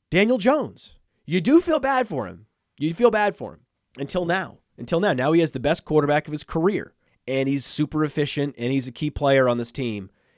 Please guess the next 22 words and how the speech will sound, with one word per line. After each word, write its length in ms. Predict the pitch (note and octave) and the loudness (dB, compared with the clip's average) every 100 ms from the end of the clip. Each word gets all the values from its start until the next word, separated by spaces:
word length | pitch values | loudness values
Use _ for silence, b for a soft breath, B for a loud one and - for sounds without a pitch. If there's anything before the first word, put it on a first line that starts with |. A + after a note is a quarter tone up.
| - | -8
And 240 | A#2 B2 | -4 -2
it's 160 | A#2+ - | -4 -2
the, 160 | A#2+ | -4
the 140 | G#2 A#2 | -4 -8
Kupp 360 | - D3+ - | -2 -2 0
and 100 | D3 | -2
Beckham 320 | C3+ C#3 A#2+ | 0 -2 -6
show. 360 | G#2+ A#2 D#2+ - _ _ _ | -8 -8 -8 -12 _ _ _
And 160 | B2+ B2+ | -6 -6
it's 220 | C3+ - _ | -6 -12 _
fun 260 | _ D#3 F3+ | _ 0 0
and 100 | C3+ | -2
exciting. 440 | - - F#3 A#2+ | -2 2 2 0
And 40 | |
now 160 | A#2+ D#3+ | 0 2
we're 60 | D#3 | 2
gonna 160 | D3+ | 0
see 160 | C#3+ D#3 | -2 0
what 100 | C#3+ | 0
happens 480 | D3+ D3+ C3+ A#2 - _ _ _ | 0 -2 -6 -8 -12 _ _ _
next 420 | G2+ F#2+ C#3+ - | -14 -2 0 0
week. 380 | A2 E2 - _ | -4 -12 -14 _